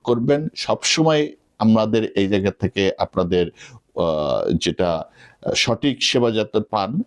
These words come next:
সেই দেওয়াটার চেষ্টা করব। কোথায় গেলে পাবেন সঠিক সেবা এবং কোনো বিড়ম্বনায় পত-, আহ, যেন শিকার না হন,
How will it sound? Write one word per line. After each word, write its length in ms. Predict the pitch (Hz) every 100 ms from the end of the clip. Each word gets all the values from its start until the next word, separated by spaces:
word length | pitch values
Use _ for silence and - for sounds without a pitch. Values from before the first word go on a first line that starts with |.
| -
সেই 180 | - 95
দেওয়াটার 420 | 92 92 90 95
চেষ্টা 260 | - 104 110
করব। 260 | - 127 139
কোথায় 400 | - 127 165 156
গেলে 220 | 151 123
পাবেন 440 | 107 95 104 107 - - - -
সঠিক 380 | - 117 120 -
সেবা 360 | 120 117 135 - _ -
এবং 400 | 98 104 101 95 - -
কোনো 160 | 101
বিড়ম্বনায় 640 | 90 92 107 113 123 131 127 127
পত-, 340 | 110 - -
আহ, 300 | 101 95 95 - _ _ _ -
যেন 240 | 113 101 104
শিকার 380 | - 107 113 104
না 180 | 104 98
হন, 200 | 139 190